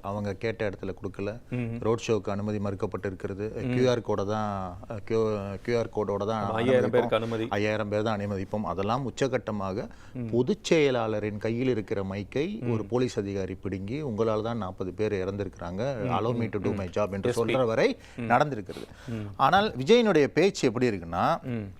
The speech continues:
Speaker 1: "நடக்காத தேர்வுக்கு நான் ஏற்கனவே ப்ரிப்பேர் செஞ்சுட்டு வந்துட்டேன், என்னை வந்து, இப்ப என்னை வந்து பெர்ஃபார்மன்ஸ் பண்ண விடுங்கடா" அப்படின்ற மாதிரி தான் இருக்கு. இது வந்து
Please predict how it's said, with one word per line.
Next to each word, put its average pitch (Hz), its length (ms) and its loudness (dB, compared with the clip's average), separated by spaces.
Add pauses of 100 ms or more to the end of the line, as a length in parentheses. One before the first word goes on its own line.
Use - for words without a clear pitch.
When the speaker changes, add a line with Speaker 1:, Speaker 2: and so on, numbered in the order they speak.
(340)
Speaker 1:
"நடக்காத 165 640 6
தேர்வுக்கு 143 440 2
நான் 143 180 2
ஏற்கனவே 135 460 2
ப்ரிப்பேர் 143 460 4
செஞ்சுட்டு 104 260 -4
வந்துட்டேன், 98 340 0
என்னை 98 200 -2
வந்து, 101 200 0
இப்ப 143 200 0
என்னை 107 220 0
வந்து 110 280 -2
பெர்ஃபார்மன்ஸ் 147 480 2
பண்ண 113 160 0
விடுங்கடா" 104 380 2
அப்படின்ற 101 440 -2
மாதிரி 92 220 -4
தான் 113 160 0
இருக்கு. 95 280 -4
இது 110 180 2
வந்து 123 340 2